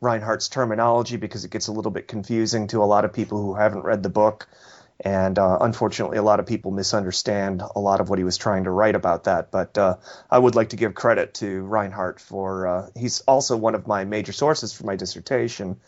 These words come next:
for people who are interested in learning and getting into more detail about brass embouchure types. He was probably the first brass teacher, uh, uh, that wrote extensively about brass embouchure types and made it an important part of his pedagogy.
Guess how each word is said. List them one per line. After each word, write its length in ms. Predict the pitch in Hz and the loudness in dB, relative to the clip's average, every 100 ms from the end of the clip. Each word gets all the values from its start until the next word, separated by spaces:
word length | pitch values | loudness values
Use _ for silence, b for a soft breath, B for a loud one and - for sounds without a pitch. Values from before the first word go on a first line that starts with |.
| b b b _ _ | b b b _ _
for 140 | - | -10
people 280 | 90 113 104 | -4 -2 -2
who 160 | 104 101 | -2 2
are 140 | 101 | 2
interested 420 | 101 107 104 - | 0 0 -2 -4
in 160 | 95 98 | -8 -4
learning 360 | 101 101 95 92 | -2 0 -2 -2
and 120 | 92 | 0
getting 220 | 113 98 | 2 2
into 180 | 95 98 | 0 0
more 180 | 98 90 | 0 0
detail 440 | 98 95 101 92 | 0 2 4 4
about 240 | 90 92 | 4 2
brass 280 | - 92 90 | 4 2 4
embouchure 360 | 95 92 - 95 | 0 -4 -4 -4
types. 400 | - 101 92 - | 0 2 0 -2
He 140 | 110 | 0
was 220 | 101 95 - B B B | 0 0 -4 B B B
probably 560 | - 208 196 135 135 123 | 8 8 8 6 2 0
the 100 | 117 | 0
first 460 | - 123 120 - _ - | 0 2 0 -6 _ -4
brass 340 | 113 107 107 | 0 0 0
teacher, 440 | - 120 - 107 101 104 - | -2 -6 -4 -6 -6 -8 -2
uh, 20 | |
uh, 600 | 98 95 95 - 127 101 - | 0 2 0 2 0 0 0
that 260 | 104 98 - | 0 0 2
wrote 220 | 117 131 | 2 2
extensively 600 | - - 110 110 98 98 | 0 0 0 0 0 0
about 260 | 90 95 | 2 0
brass 300 | 98 95 92 | 0 0 0
embouchure 360 | 101 92 90 95 | 0 -2 -4 -8
types 480 | 90 101 95 92 - | -2 0 0 -2 -6
and 340 | 90 87 82 b b b b | -6 -6 -10 b b b b
made 200 | 107 98 | 0 0
it 120 | 95 | 0
an 100 | 95 | 0
important 380 | 90 117 104 104 | 0 0 0 0
part 160 | 104 90 | 0 0
of 60 | |
his 120 | 85 | -4
pedagogy. 680 | - 110 92 90 85 90 90 | -2 0 0 -2 -6 -6 -10